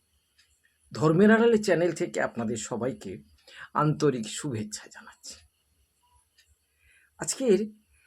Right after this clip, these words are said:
বিষয়টা খুবই গুরুত্বপূর্ণ। আমরা যে আজ কীর্তন শুনি, এই কীর্তনের মানটা এত কমে গিয়েছে কেন? নিচে নেমে গিয়েছে কেন? মানুষ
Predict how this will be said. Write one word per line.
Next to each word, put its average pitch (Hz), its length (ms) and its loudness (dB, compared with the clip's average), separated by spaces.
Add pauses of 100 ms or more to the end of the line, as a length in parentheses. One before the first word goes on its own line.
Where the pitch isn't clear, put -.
(220)
বিষয়টা 247 640 -2
খুবই 254 280 -4
গুরুত্বপূর্ণ। 139 720 -4 (1800)
আমরা 208 520 4 (380)
যে 180 200 6
আজ 175 320 0
কীর্তন 247 540 0
শুনি, 123 500 -2 (720)
এই 214 260 4
কীর্তনের 233 600 2
মানটা 151 800 0 (840)
এত 208 280 -2
কমে 208 500 4
গিয়েছে 214 420 2
কেন? - 240 -10 (680)
নিচে 170 480 4
নেমে 196 360 8
গিয়েছে 214 400 4
কেন? - 280 -14 (680)
মানুষ 175 640 4